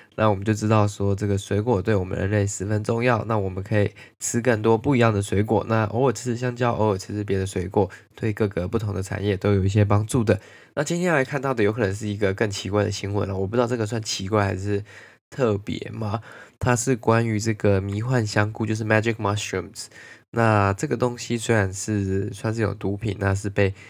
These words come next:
禁止的嘛，因为它是有迷幻效果的，那有可能会被拿来做一些非法用途。Anyways，就像大麻一样，它在这个台湾就是非法的，就是不合法的。那它这个东西其实也没有大麻那么的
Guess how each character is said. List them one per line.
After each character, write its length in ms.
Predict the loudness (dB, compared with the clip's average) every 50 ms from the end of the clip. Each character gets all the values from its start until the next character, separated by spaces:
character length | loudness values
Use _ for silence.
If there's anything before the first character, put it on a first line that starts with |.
| -20 _ -8
禁 260 | -4 -2 -2 -2 -2
止 200 | -4 -4 -4 -4
的 100 | -6 -6
嘛， 160 | -8 -6 -6
因 100 | -4 -2
为 80 | -2 0
它 140 | 0 0
是 160 | -2 -2 0 0
有 80 | 0
迷 220 | 0 -2 -4 -4 0
幻 200 | 2 2 2 2
效 240 | 2 2 2 2
果 280 | 0 -2 -4 -8 -8 -6
的， 200 | -4 -4 -4 -6 -8 -12 -18 -20 -20 -18 _
那 260 | 0 2 4 4 4
有 160 | 2 2 0 -2
可 100 | -2 -2
能 80 | -2
会 80 | -2 -2
被 160 | -2 -2 -2
拿 220 | -2 -2 -2 -2 -2
来 140 | -2 -2 -4 -4
做 260 | -4 -2 -2 -2 -2
一 60 | -4
些 340 | -6 -6 -4 -4 -2 -2 -4
非 180 | -2 -2 -2 -2
法 160 | 0 -2 -2
用 200 | -2 -2 -2 -2
途。 260 | -4 -4 -2 -2 -2
Anyways， 460 | -2 -2 -2 2 4 6 6 6 4 0 -6 -14 -20 -20 _ -4
就 100 | -2 0
像 240 | 0 0 -2 -4 -8 -8 _
大 160 | 0 0 0
麻 200 | 0 -2 -4 -4 -6
一 100 | -6 -4 -2
样， 180 | -2 -2 -2 -4 -8 -14 -20 -20 _ -8
它 240 | -2 0 0 0 0
在 480 | 0 0 0 2 2 2 0 -2 -2
这 180 | -4 -4 -6 -6
个 220 | -4 -2 -2 -2
台 200 | -2 -2 -2 -2
湾 200 | 0 0 -2 -2
就 120 | -2 -2 -2
是 480 | -2 -2 -4 -4 -2 -2 -2 -4 -6 -8 -12 -16 -20 -12
非 220 | -6 -2 0 0 0
法 220 | 0 -2 -4 -4
的， 100 | -6 -10 -8
就 120 | -8 -8
是 220 | -8 -8 -6 -6 -4
不 120 | -2 -2
合 220 | -2 -2 -4 -6
法 240 | -6 -6 -8 -10 -8 -8
的。 160 | -6 -6 -6 -6 -8 -20 -20 -20 _ _ -4
那 200 | 0 2 2 2
它 120 | 2 0
这 80 | 0 2
个 80 | 2
东 160 | 4 2 2 0
西 140 | -2 -8
其 160 | -8 -6 -4 0
实 60 | 0
也 80 | 0
没 100 | 0 0
有 100 | -2 -2
大 160 | 0 0 0 0
麻 140 | 0 -2 -4
那 80 | -4
么 80 | -6 -4
的 320 | -4 -4 -4 -2 -2 -4